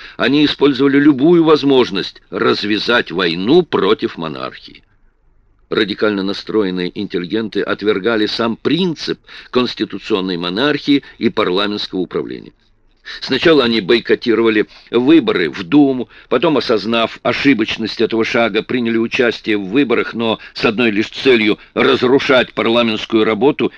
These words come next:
и изнутри призывать народ к бунту. Партия кадетов в этом отношении была лишь немногим более конструктивна. Либералы, признав принцип конституционной монархии, считали при этом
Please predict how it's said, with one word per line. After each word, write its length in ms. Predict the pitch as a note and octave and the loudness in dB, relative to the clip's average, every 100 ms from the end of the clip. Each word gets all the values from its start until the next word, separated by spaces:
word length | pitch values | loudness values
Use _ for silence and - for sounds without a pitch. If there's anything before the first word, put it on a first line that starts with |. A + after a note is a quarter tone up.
| - | -6
и 200 | D3+ C#3 | -2 0
изнутри 640 | A2+ A2+ A#2 - A#2+ E3 | 0 -2 -2 -2 -2 -2
призывать 540 | C3 A#2 F2+ G2 G#2 - | -2 -2 0 0 -2 -2
народ 340 | F#2 G2 E2 | -2 -2 -4
к 80 | D2+ | -8
бунту. 560 | D2+ A#2+ C3 A#2 A2+ _ _ _ _ _ _ _ _ _ _ - | -2 0 0 -2 -6 _ _ _ _ _ _ _ _ _ _ -2
Партия 340 | F#2+ - F2+ | 0 0 -2
кадетов 460 | F#2 F2+ A2 - B1+ | -2 -2 -4 -6 -10
в 40 | |
этом 200 | D2+ D2 | -8 -8
отношении 440 | - E2 - D2+ | -10 -10 -8 -8
была 220 | D2+ F2 F2 | -4 -2 -2
лишь 240 | F2+ - - - | -2 -8 -18 -10
немногим 720 | - A#2 A2+ A2 A2+ G2 G2+ | -2 0 2 2 0 0 -2
более 280 | F2 F#2 F#2 | 0 2 0
конструктивна. 720 | - F#2+ E2 - - E2+ E2 - _ _ _ _ - | -4 -12 -10 -10 -8 -8 -8 -12 _ _ _ _ -4
Либералы, 680 | G2 B2+ A#2+ A#2+ D3 D3+ A2 | 2 2 4 4 4 4 2
признав 420 | - G2 G#2+ G#2 | 0 -4 -4 -6
принцип 580 | - C3+ C#3+ A2+ G2 - - _ | -4 -2 0 -2 -6 -8 -20 _
конституционной 800 | - B2+ - A#2 - - A2+ G#2 | -4 -2 -2 -4 -4 -4 -2 0
монархии, 580 | F#2+ G2+ B2+ B2+ - F2+ - - - | -2 -2 -2 -2 -2 -6 -6 -20 -8
считали 640 | - - D3 C#3+ B2 A#2 | -2 0 2 4 4 2
при 180 | A2 A2 | 2 2
этом 320 | G#2+ G#2 G#2+ | 2 0 -6